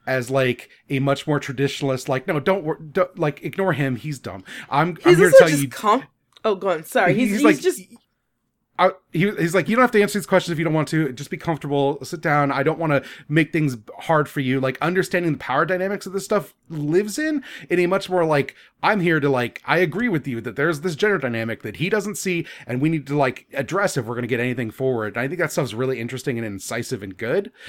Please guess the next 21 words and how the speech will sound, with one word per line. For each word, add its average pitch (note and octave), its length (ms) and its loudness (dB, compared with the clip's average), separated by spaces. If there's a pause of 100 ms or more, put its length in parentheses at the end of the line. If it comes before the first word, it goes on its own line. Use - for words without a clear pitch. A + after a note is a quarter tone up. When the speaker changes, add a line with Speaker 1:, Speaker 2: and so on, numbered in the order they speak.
(140)
Speaker 1:
I F3+ 80 4
assume D4+ 320 2
it A3+ 80 0
comes F#3+ 240 -2
from E3 140 0
them, D#3+ 180 2
like, C3 320 -2
talking C#3+ 380 -2
to - 80 -16
the D3 80 -2
actual C3 320 -2
men B2+ 240 0
and A#2+ 100 -4
them A#2 140 -6
being A#2 260 -4
like G2+ 220 -12
that. F#2 240 -14 (500)
Um, - 280 -10
Speaker 2:
Well, F4 200 2
yeah, G4 320 2
like, D#4 280 -4